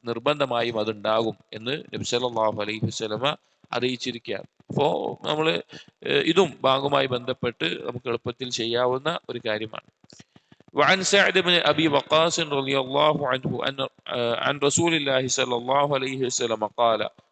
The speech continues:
നബി സല്ലല്ലാഹു അലൈഹി വസല്ലം പറ-, പറഞ്ഞു, "من قال حين يسمع المع-، يسمع المؤذن." മുഅദ്ദിൻ, ഏഹ്, ബാങ്ക് കൊടുക്കുന്നത്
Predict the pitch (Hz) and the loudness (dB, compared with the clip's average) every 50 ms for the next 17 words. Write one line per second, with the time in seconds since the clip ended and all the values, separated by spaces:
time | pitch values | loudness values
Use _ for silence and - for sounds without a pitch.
0 | _ - 127 120 143 147 147 143 135 127 120 120 117 113 113 113 110 - 117 110 | _ -6 -4 0 0 2 2 2 2 2 2 2 2 0 -4 -4 -4 -6 -4 -4
1 | 110 110 110 107 104 - 107 107 110 107 - - 117 110 110 120 135 156 160 - | -4 -4 -4 -6 -2 -2 -2 -2 -2 -10 -8 -8 -6 -6 -4 -2 -2 -4 -4 -4
2 | 131 135 131 131 127 - - 139 151 156 156 147 143 139 147 165 - - - - | -6 -6 -6 -6 -8 -2 0 2 4 6 4 4 4 2 2 0 0 -4 -10 -20
3 | - - _ _ - - 165 175 175 165 156 147 143 156 147 - - 147 143 135 | -20 -20 _ _ -2 0 2 2 2 2 2 2 2 0 0 -2 -2 0 0 0
4 | - - 131 127 127 120 120 123 110 110 - - - - 131 143 - 143 135 127 | 0 -2 -2 -4 -4 -4 -8 -4 -2 -2 -2 -2 -2 -4 -4 -4 -4 -2 0 0
5 | 120 - 127 123 123 120 123 120 - 131 127 - - 123 127 110 - - _ - | 2 2 2 0 -2 -4 -4 -4 -4 -6 -6 -6 -6 -6 -6 -6 -8 -18 _ -20
6 | _ - _ _ _ - 123 - - 165 175 175 160 160 175 196 196 202 196 - | _ -20 _ _ _ -4 -2 0 2 2 2 0 0 0 0 0 0 -2 -8 -14
7 | - - _ _ _ _ - - - 135 135 131 131 127 131 131 143 156 170 170 | -18 -20 _ _ _ _ -10 -4 0 0 2 2 2 2 4 4 4 4 4 2
8 | 165 165 151 147 - 151 143 143 143 139 | 2 0 0 -2 -4 -6 -2 -2 -2 -2